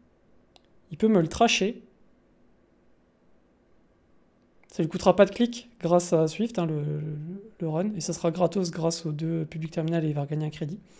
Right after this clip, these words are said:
Donc il pourra le trasher celui-là.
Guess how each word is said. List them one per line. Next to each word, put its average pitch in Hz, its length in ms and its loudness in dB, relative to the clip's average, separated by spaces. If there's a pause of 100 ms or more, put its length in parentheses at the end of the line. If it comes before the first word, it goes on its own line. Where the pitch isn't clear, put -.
(4000)
Donc 170 100 0
il 160 80 -6
pourra 247 160 8
le 254 80 6
trasher 247 340 4
celui-là. 190 440 2